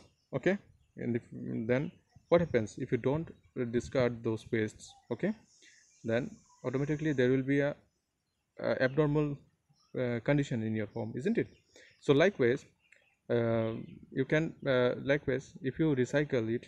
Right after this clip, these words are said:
or if, if you throw the dust, uh, throw the waste away, okay, if you dump it somewhere else, then, okay, then your house remains clean, right? Or let us take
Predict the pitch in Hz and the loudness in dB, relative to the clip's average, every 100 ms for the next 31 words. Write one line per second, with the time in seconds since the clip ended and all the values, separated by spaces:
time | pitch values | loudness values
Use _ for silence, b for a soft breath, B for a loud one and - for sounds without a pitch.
0 | - - 110 - 123 143 131 131 123 120 | -14 -6 -4 -2 -4 -4 -4 -2 0 -2
1 | 117 - - - - 127 127 120 135 - | -4 -8 -8 -6 -2 0 0 0 -2 -6
2 | - - - - 127 123 123 135 135 127 | -16 -20 -12 -2 0 0 -2 0 2 2
3 | 151 - - 147 151 110 - _ _ _ | 0 -2 -4 0 2 0 -6 _ _ _
4 | 123 170 170 - 127 120 120 117 - b | -6 -4 -4 -6 -6 -2 -2 -2 -8 b
5 | b 127 135 123 123 - - 143 127 113 | b 2 4 2 0 -6 -6 -4 -2 -2
6 | 104 113 - - b - 131 160 - _ | -4 -6 -8 -20 b -6 -2 -2 -6 _
7 | - 123 135 139 117 113 117 117 113 117 | -12 -6 -2 0 0 -2 -2 -2 -2 -2
8 | 127 135 135 135 - 131 104 - _ 139 | -4 -2 -4 -4 0 0 -2 -14 _ -4
9 | 180 - _ b b - 110 113 139 151 | -4 -8 _ b b -2 0 2 0 -2
10 | 151 | -4